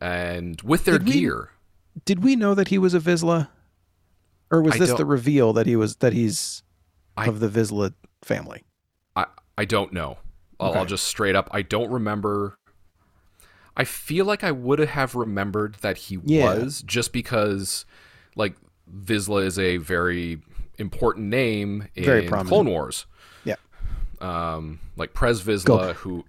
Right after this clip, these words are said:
Speaker 2: go watch Clone Wars, everybody.
Speaker 1: Yeah, go watch Clone Wars again.
Speaker 2: <laughs>
Speaker 1: Um,
Speaker 2: Stop
Speaker 1: but,
Speaker 2: making
Speaker 1: like,
Speaker 2: me tell you. Go watch
Speaker 1: Prez,
Speaker 2: Clone Wars.
Speaker 1: yeah, like, Prez Vizsla is,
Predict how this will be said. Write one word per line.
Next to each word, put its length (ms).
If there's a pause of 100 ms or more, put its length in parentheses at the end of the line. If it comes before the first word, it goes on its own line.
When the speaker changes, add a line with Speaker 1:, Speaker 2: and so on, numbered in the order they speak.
Speaker 2:
go 140
watch 260 (120)
Clone 200
Wars, 240 (120)
everybody. 260
Speaker 1:
Yeah, 60
go 100
watch 180
Clone 180
Wars 160
again. 260
Speaker 2:
<laughs> 260
Speaker 1:
Um, 300
Speaker 2:
Stop 260
Speaker 1:
but, 40
Speaker 2:
making 180
Speaker 1:
like, 60
Speaker 2:
me 80
tell 240
you. 280
Go 120
watch 100
Speaker 1:
Prez, 200
Speaker 2:
Clone 120 (220)
Wars. 100
Speaker 1:
yeah, 120
like, 160 (140)
Prez 300
Vizsla 520
is, 720